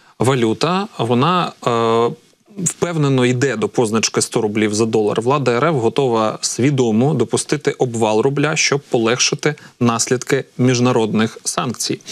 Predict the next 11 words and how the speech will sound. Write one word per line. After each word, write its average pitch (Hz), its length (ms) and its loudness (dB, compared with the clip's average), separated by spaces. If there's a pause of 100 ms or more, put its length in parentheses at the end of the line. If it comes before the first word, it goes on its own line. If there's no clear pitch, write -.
(260)
Про 127 120 0
це - 200 -2
нам 165 220 2
повідомляє 113 560 2
видання 107 440 0
Bloomberg, 139 540 0
посилаючись 120 960 0
на 113 320 2
свої 110 580 -2
анонімні 113 600 2
джерела. 110 540 -2